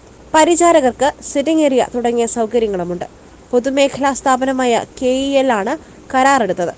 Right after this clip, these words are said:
അവർ ഉപകരാർ നൽകി. പണി തുടങ്ങുന്നതിന് മുന്നോടിയായി തിയേറ്റർ അടച്ചു. ജൂൺ ഒന്നിന്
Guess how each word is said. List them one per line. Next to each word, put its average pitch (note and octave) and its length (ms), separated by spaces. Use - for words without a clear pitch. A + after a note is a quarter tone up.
അവർ A#3 240
ഉപകരാർ B3 500
നൽകി. F3 260
പണി B3 160
തുടങ്ങുന്നതിന് C4+ 560
മുന്നോടിയായി B3+ 600
തിയേറ്റർ A#3 220
അടച്ചു. - 380
ജൂൺ B3+ 200
ഒന്നിന് C#4 340